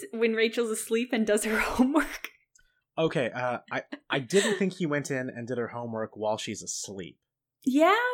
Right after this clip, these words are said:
Speaker 1: for some reason that's how I read it. I'm glad that you didn't read it that way 'cause it is kinda weird.
Speaker 2: Yeah, that's a little weird.
Speaker 1: Like the tooth fairy of essays.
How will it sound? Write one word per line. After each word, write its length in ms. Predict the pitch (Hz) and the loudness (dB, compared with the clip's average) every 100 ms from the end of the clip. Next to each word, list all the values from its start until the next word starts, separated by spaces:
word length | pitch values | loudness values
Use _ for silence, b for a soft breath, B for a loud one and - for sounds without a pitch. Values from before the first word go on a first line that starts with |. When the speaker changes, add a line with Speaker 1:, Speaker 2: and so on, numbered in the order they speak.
| 480 | 0
Speaker 1:
for 100 | 427 | -2
some 180 | 427 554 | 2 0
reason 260 | 539 508 453 | 0 0 4
that's 180 | 415 392 | 4 4
how 140 | 330 | 2
I 80 | 294 | 2
read 240 | 262 247 | 4 4
it. 160 | 196 175 | 4 2
I'm 380 | 233 302 339 277 - _ | 2 4 2 0 -2 _
glad 320 | 262 277 269 247 | 2 6 6 6
that 80 | |
you 120 | 226 233 | 4 4
didn't 220 | 220 202 | 2 4
read 200 | 208 196 | 2 2
it 80 | 190 | 2
that 180 | 180 | 0
way 100 | 180 | 0
'cause 220 | 170 185 180 | -2 -4 -2
it 140 | 190 | -2
is 180 | 185 175 | -2 -4
kinda 280 | - 175 170 | -8 -8 -6
weird. 380 | - - - 226 | -6 -4 -4 0
Speaker 2:
Yeah, 280 | 175 170 110 | 6 6 6
that's 220 | 156 165 | 2 0
a 40 | |
little 280 | 160 147 117 | 0 2 2
weird. 280 | 104 95 92 - | 2 0 -2 -2
Speaker 1:
Like 240 | 247 226 | 2 6
the 80 | 226 | 4
tooth 380 | 220 - 240 - | 4 6 4 4
fairy 440 | 220 196 180 175 | 2 2 0 -4
of 180 | 175 175 | -2 -2
essays. 460 | - 160 208 - - | -2 0 2 2 4